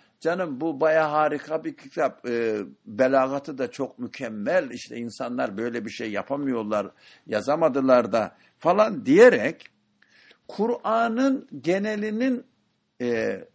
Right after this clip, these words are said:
Allah kelamı olması lazım, insan kelamı olamaz demek güzeldir, doğrudur ama yetmez diyorlar. Ya bir tek ayeti de olsa o ayetin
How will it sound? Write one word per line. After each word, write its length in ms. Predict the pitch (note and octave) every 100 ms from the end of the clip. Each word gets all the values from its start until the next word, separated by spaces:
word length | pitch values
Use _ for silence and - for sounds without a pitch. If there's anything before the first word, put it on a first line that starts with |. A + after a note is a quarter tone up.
| _ _ _ _ _ _
Allah 380 | E3+ G3 A#3+ E4 -
kelamı 460 | G3+ E3+ D3+ C3+ C3+
olması 440 | B2 A#2+ A2 B2
lazım, 360 | A#2+ A2 A2 A#2+
insan 400 | E3+ E3+ F#3+ E3+
kelamı 460 | C3+ D3+ D3 C#3+ C#3
olamaz 600 | D3 D#3 D#3 C3 A#2 -
demek 380 | D#3 A3+ A#3
güzeldir, 680 | - C#3 D#3+ C3+ G2+ A2 F2
doğrudur 400 | C3+ E3 G3 A3+
ama 220 | F#3+ D3+
yetmez 640 | A#2 G#2 C3 - A#2 B2+ F#2+ -
diyorlar. 460 | F2 C#2 C2 - _ _ _ _ _ _ - - _
Ya 420 | C3+ F#3+ A#3 B3+ - _
bir 500 | D3 D3+ G#3 F4 G#4
tek 280 | - G#3+ F3+
ayeti 680 | - D#3+ D#3+ D#3+ D#3 - D#3
de 140 | D3+
olsa 500 | - E3 C#3 B2+ D3+
o 240 | C3 G#3 A3+
ayetin 840 | F3 C#3 C#3 B2+ - D3+ E3 F3+